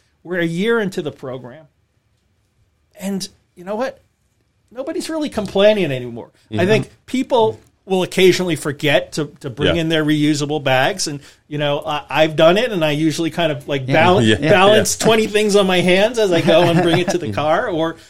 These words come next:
Speaker 1: you know, you have the option of buying another reusable bag at the, at, at the market. But for the most part, this has been a, a great thing. And it,
Speaker 3: Yeah.
Speaker 1: it, there's so much resistance to any of this. Uh, you know, any of these new implementations, but once,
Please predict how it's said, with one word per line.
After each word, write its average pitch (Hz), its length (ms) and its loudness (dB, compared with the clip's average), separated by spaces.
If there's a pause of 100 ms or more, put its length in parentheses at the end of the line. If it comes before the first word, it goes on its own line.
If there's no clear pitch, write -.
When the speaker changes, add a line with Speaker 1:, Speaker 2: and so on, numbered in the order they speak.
(140)
Speaker 1:
you 156 120 -12
know, 156 220 0
you 147 160 -4
have 139 200 -2
the 135 120 -4
option 147 360 -2
of 113 140 -8
buying 139 340 0
another 156 340 0
reusable 151 520 -6
bag 151 320 -4
at 151 180 -6
the, - 180 -12
at, 139 300 -8
at 143 180 -10
the 156 80 -10
market. 170 380 -8 (300)
But 202 220 -8 (160)
for 185 140 -10
the 180 100 -6
most 196 280 -8
part, 180 200 -8
this 208 180 -8
has 180 160 -8
been 170 240 -12 (240)
a, - 160 -8
a 160 80 -8
great 190 340 -10
thing. 170 360 -12 (120)
And 151 180 -6
it, 175 220 -4
Speaker 3:
Yeah. - 120 -6
Speaker 1:
it, 131 80 -12
there's 170 160 -6
so 214 440 -4
much 190 320 -6 (320)
resistance 156 760 -4
to - 200 -8
any 233 240 -4
of 151 120 -4
this. 139 260 -14 (440)
Uh, 147 240 -4
you 156 120 -10
know, 143 80 -10
any 208 260 -6
of 180 100 -2
these 143 220 -6
new 147 120 -6
implementations, 147 760 -10
but 160 160 -10
once, 202 460 -10